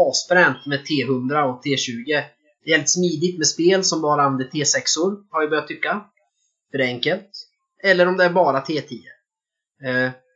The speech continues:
men samtidigt så är det en del av genren. Det ska ju vara så. Det ska ju vara alla tärningar.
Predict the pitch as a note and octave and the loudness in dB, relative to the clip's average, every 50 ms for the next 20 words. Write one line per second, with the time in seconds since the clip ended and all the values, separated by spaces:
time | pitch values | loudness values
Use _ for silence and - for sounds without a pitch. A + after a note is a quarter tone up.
0 | _ _ _ _ _ _ - D3 D#3 F3 F3+ E3+ E3+ E3+ - G#3 F#3+ E3+ D#3+ D#3 | _ _ _ _ _ _ -8 -4 0 2 2 2 2 0 0 2 4 4 4 4
1 | D3 C#3+ C#3+ C#3 C#3 C3+ C3 B2+ - - D3+ C3 B2 C3 D#3 F3 D#3 C3 B2+ - | 2 0 0 0 0 0 0 -2 -2 -2 -2 -2 0 0 2 2 2 2 0 -2
2 | - E3 D3 C#3+ F#3+ A3+ G3+ - - - A#2+ B2 - - D#3+ D3 D#3 F3+ G#3+ A3 | -2 -2 -2 0 -2 -2 -2 -4 -8 -10 -10 -10 -8 -4 -2 0 2 2 2 2
3 | G#3+ G#3 F#3 D3 B2+ B2 - - D3 C3 A#2+ - - - | 2 2 2 2 2 -2 -4 -2 -2 -2 -2 -4 -10 -18